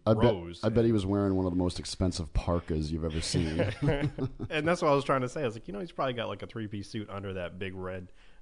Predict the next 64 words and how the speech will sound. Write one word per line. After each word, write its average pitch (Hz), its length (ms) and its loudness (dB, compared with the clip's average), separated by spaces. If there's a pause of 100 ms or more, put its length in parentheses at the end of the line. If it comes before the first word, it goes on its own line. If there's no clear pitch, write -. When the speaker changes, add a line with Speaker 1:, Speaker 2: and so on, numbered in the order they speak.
Speaker 2:
uh, 92 180 -8
C - 180 -8
N 98 100 -4
N 95 140 -6
jacket 90 320 -6
they 85 100 -10
gave 87 220 -8
him. 85 140 -12 (160)
Speaker 1:
Oh, 90 280 0
Speaker 2:
Um, 92 200 -6
Speaker 1:
like 92 140 0
a 90 100 -4 (100)
C - 180 -2
N 90 80 0
N 82 140 -2
raincoat 85 420 -2
he 98 60 -2
was 95 100 -4
wearing? 104 240 -4
Speaker 2:
Yeah. 101 340 -4 (460)
Speaker 1:
Yeah. 95 160 -6
Speaker 2:
Um, 95 60 -4
and 110 80 -2
it 131 40 0
was 135 140 -2 (120)
really 220 180 2
hard 131 220 4
to 104 60 -4
see - 180 -6
him 214 100 -2
'cause 98 140 -8
he 104 100 -6
was 104 100 -8
so 98 140 -4
far 87 200 -4
away, 110 260 -2
but 92 100 -6
he 90 80 -8
was 92 80 -10
doing 95 280 -8
that 87 240 -12
to, 90 160 -14
just - 200 -12
to 90 60 -12
show, 113 480 -2
Speaker 1:
Right. 80 340 -4 (180)
Speaker 2:
you 104 80 -8
know, 87 300 -6 (180)
what 104 260 -8
was 95 100 -12
going 90 260 -6
on. 98 320 -4 (180)
And 85 300 -12
I'm 85 80 -8
Speaker 1:
Mm-hmm. 82 220 -6
Speaker 2:
like, - 180 -18
"Wow, 110 320 -6
they 117 80 -8
gotta 98 220 -8
get 113 180 -8
him - 160 -10
out 165 140 -4
of 98 80 -4
there 80 220 -6